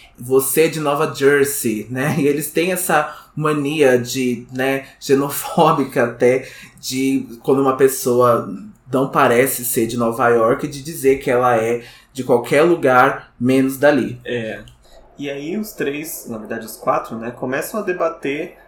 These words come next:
Speaker 2: ah, os possíveis motivos da, da casa da Clary ter sido atacada, porque é bem comum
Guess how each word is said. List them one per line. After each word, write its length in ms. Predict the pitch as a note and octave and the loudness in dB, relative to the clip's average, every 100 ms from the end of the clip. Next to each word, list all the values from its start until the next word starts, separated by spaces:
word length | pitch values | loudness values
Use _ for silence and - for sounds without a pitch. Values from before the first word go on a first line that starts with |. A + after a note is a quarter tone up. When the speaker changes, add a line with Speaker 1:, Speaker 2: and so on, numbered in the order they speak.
| _ _ | _ _
Speaker 2:
ah, 160 | D3 E3 | -8 -8
os 100 | D#3+ | -8
possíveis 500 | - - G3+ A#3+ A3 | -12 -6 -6 -4 -4
motivos 760 | A#3 B3 - - B3 G3+ C3 | -4 -6 -8 -6 -6 -6 -10
da, 640 | A#2 A#2+ A#2 A2+ A2+ A2+ G#2+ | -6 -6 -4 -6 -8 -10 -8
da 180 | A2+ | -8
casa 280 | B2 C3 B2 | -6 -4 -4
da 120 | A#2+ | -6
Clary 360 | A#2+ A#2+ A#2+ C3 | -8 -4 -2 -2
ter 140 | D#3 | -4
sido 220 | D3+ D3+ D3 | -12 -12 -12
atacada, 580 | F3 F3 F#3+ D#3+ D3 | -12 -8 -4 -4 -6
porque 460 | A#2 A#2+ A#2 A#2+ A#2 _ _ _ - | -10 -14 -12 -12 -12 _ _ _ -12
é 80 | |
bem 260 | A2 A#2+ G3 | -6 -6 -6
comum 680 | - F#3 C3 A2+ D3 B3+ | -4 -6 -6 -8 -6 -6